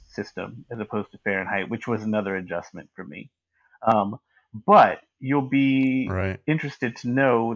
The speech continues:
Speaker 1: that negative forty degrees, which is about as cold as it gets, uh, in Montreal in Celsius, negative forty degrees in Celsius is where it meets the Fahrenheit scale. So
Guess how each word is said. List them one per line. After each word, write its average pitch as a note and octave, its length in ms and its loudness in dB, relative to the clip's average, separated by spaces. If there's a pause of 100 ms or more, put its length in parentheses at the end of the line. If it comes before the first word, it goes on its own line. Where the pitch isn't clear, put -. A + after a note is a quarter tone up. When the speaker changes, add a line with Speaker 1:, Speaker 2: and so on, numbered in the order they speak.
Speaker 1:
that G#2+ 340 4 (220)
negative C3+ 600 0
forty D3+ 260 2
degrees, G#2+ 500 -4 (100)
which - 180 -16
is A2 160 -8
about A2+ 240 2
as G#2 100 -2
cold A#2 300 -2
as G2+ 60 -6
it - 120 -10
gets, F#2 200 -4 (380)
uh, F#2+ 300 -2
in G#2+ 120 -6
Montreal F#2 560 -4
in F2 140 -14
Celsius, B2+ 520 -4 (600)
negative D#3+ 320 0
forty D#3 240 0
degrees A#2 560 -2
in G#2+ 160 -8
Celsius - 420 -4
is A2+ 200 -10
where A#2 360 0
it A2 240 -12
meets G3+ 360 -4 (200)
the A#2+ 80 -4
Fahrenheit A#2 560 -2
scale. E2 440 -10 (160)
So G#2+ 420 0